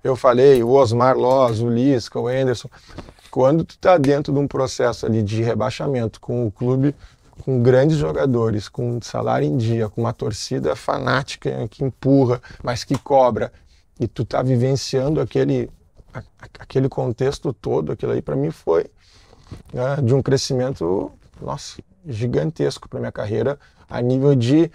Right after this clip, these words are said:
eh, entender gestão de crise dentro de um vestiário de um grande clube.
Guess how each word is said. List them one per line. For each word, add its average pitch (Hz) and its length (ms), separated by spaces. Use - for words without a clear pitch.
eh, 131 240
entender 139 840
gestão 151 520
de 151 140
crise 147 460
dentro 135 460
de 156 100
um 165 80
vestiário 139 500
de 143 60
um 156 100
grande 147 280
clube. 113 300